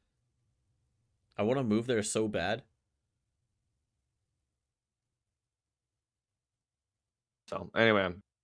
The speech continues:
Speaker 2: we did the whole
Speaker 1: <laughs> It's like,
Speaker 2: we did
Speaker 1: where
Speaker 2: the
Speaker 1: the
Speaker 2: whole
Speaker 1: fuck
Speaker 2: pub
Speaker 1: did you go?
Speaker 2: crawl, which was, it was, uh, aw-, it was an awesome experience. I,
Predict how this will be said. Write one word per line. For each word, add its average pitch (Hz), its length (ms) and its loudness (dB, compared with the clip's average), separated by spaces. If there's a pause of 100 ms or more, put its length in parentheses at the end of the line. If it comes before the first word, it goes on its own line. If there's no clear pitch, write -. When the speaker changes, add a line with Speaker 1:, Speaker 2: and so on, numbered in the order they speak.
(460)
Speaker 2:
we 117 120 4
did 113 280 10
the 110 80 4
whole 104 400 10
Speaker 1:
<laughs> - 0 -
It's - 100 0
like, 156 80 -2
Speaker 2:
we 120 80 8
did 127 80 8
Speaker 1:
where 113 60 4
Speaker 2:
the 120 60 8
Speaker 1:
the - 20 6
Speaker 2:
whole 113 140 10
Speaker 1:
fuck - 60 -2
Speaker 2:
pub 98 180 6
Speaker 1:
did - 40 -12
you - 60 0
go? 101 60 8
Speaker 2:
crawl, 98 300 4 (2000)
which 110 140 -2
was, - 200 -8
it 131 80 10
was, 131 160 6
uh, - 140 0 (140)
aw-, 117 240 6
it 135 60 10
was 156 120 8
an 175 80 6
awesome 143 260 8
experience. 104 260 2
I, 127 180 10